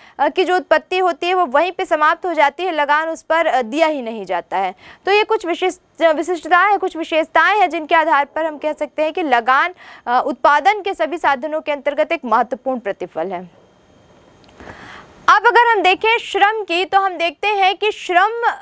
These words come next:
अ, का जो, अ, मूल्य निर्धारण है, यानी कि श्रमिकों को मजदूरी क्या दी जाए, तो जैसे अन्य साधनों की भांति देखा हमने, यहाँ पर भी हम जो श्रम का मूल्य है,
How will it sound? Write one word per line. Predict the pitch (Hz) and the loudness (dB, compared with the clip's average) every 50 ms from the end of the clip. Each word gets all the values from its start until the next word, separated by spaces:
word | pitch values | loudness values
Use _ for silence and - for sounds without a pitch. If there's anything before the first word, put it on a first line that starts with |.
| - 233 - _ _ _ _ _ - - | -16 -20 -20 _ _ _ _ _ -2 2
अ, | 302 311 311 320 | 4 4 4 4
का | 320 - 359 370 | 2 2 2 2
जो, | 381 320 392 392 392 392 392 _ - - - _ - | 2 0 0 0 0 0 -2 _ -20 -20 -18 _ -2
अ, | - 269 277 | 0 0 0
मूल्य | 277 302 370 427 453 440 440 415 | 0 0 0 2 2 2 2 2
निर्धारण | 381 381 320 349 320 311 320 339 359 359 | 0 -2 -2 0 2 2 2 2 0 -2
है, | 359 330 | -2 -4
यानी | 311 320 330 359 | -4 -4 -6 -6
कि | - 392 | -8 -8
श्रमिकों | 370 - - 320 330 330 359 285 427 466 480 | -8 -6 -4 -4 -2 -2 -2 -2 0 0 2
को | - 466 | 2 0
मजदूरी | 392 339 320 320 262 240 349 370 392 403 415 | 0 0 0 -2 -2 -2 -2 0 0 0 0
क्या | 330 349 262 226 | 2 2 0 0
दी | 220 196 214 196 | 0 -2 -6 -4
जाए, | 196 202 190 185 - - - - - | -2 -2 -2 -2 -4 -8 -20 -12 -6
तो | - 359 | -2 0
जैसे | 359 427 - 466 | 0 2 2 2
अन्य | - - 349 403 440 480 | 2 2 0 0 0 -2
साधनों | - 440 381 381 349 403 370 392 403 | 0 0 0 0 0 -4 -6 -6 -6
की | 381 403 | -4 -2
भांति | 359 381 349 330 - 370 | 0 0 0 0 -2 -6
देखा | 359 330 339 339 381 381 | -6 -6 -6 -4 -2 -2
हमने, | 359 320 339 370 415 | -2 -2 -2 -2 0
यहाँ | 392 339 320 339 359 381 | 2 2 2 2 2 0
पर | 359 370 349 330 | 2 0 -2 -2
भी | 277 320 370 | -2 -4 -4
हम | 381 359 349 359 359 302 | -4 -4 -4 -4 -4 -6
जो | 359 381 | -6 -6
श्रम | - - 294 294 311 370 370 | -6 -4 -2 0 0 0 0
का | 339 392 370 | 0 0 0
मूल्य | 311 277 311 349 359 349 339 | 0 -2 -6 -6 -6 -4 -4
है, | 339 320 294 330 | -2 -2 0 -2